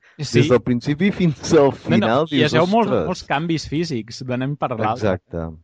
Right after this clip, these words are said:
Speaker 2: Per tant, trobo que estaria molt bé que se li reconeixés. Va, apostarem per Patricia Arquette.
Speaker 1: Jo també estic d'acord amb tu, en aquest cas. Eh, Emma Stone, jo també l'hagués nominat, però l'hagués nominat per la pel·lícula de Woody Allen, Magic in the Moonlight.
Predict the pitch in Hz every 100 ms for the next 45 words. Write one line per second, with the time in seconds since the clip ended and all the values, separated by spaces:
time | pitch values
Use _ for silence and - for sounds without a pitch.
0 | _ - 113 143 160 160 170 160 143 143
1 | 135 131 120 160 139 143 156 - 120 120
2 | 113 107 107 98 - 87 82 107 - _
3 | _ 104 107 120 127 143 127 113 131 135
4 | 101 82 85 73 - _ - 123 160 185
5 | 165 147 143 151 135 127 123 117 113 151
6 | 185 135 127 - 139 151 190 208 - 156
7 | 135 131 127 139 165 180 170 - - 175
8 | 185 175 165 151 135 160 175 165 151 143
9 | 143 139 143 135 143 170 180 143 131 139
10 | 156 139 143 - 160 135 131 131 170 160
11 | 131 135 131 135 123 101 98 98 92 -
12 | 135 147 156 147 135 131 120 101 87 90